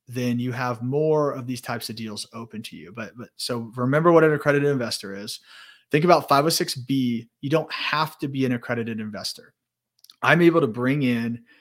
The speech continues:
thirty-five, up to thirty-five non-accredited investors into a five oh six B deal. Um, but the important thing is we have to have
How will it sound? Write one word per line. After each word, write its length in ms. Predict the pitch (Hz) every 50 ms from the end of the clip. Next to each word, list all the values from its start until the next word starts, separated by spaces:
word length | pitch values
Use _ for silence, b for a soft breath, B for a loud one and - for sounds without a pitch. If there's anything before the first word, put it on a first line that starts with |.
| b b _ - -
thirty-five, 880 | 147 151 170 196 185 185 - 135 131 127 127 123 123 117 113 120 - _ -
up 140 | 151 147
to 80 | - 151
thirty-five 540 | - 143 139 139 135 - 131 127 123 110 113
non-accredited 840 | 123 127 135 143 156 170 180 180 175 170 - 147 131 127 123 127 120
investors 680 | 117 110 107 104 104 - - 101 101 104 107 - - - _ -
into 340 | 135 147 160 156 - 165
a 60 | 143 135
five 240 | - - 120 120
oh 40 | 120
six 280 | 117 - - 117 - -
B 340 | 107 101 95 95 95 92 95 - _
deal. 500 | - 185 180 170 123 104 101 101 117 127 b b b b b b b b b b b b b _
Um, 420 | - 127 127 123 120 117 113 101 - _
but 320 | 131 123 - 131 127 -
the 100 | 135 139
important 500 | 131 123 123 - - 175 - - 190 185
thing 480 | - - - 196 202 202 196 180 165 151
is 680 | 147 - 208 214 208 180 139 127 123 123 123 - - b b b b b b _ _
we 100 | - 135
have 320 | 131 - 139 135 147 151 -
to 120 | - 165
have 460 | 147 143 131 127 127 127 120 117 -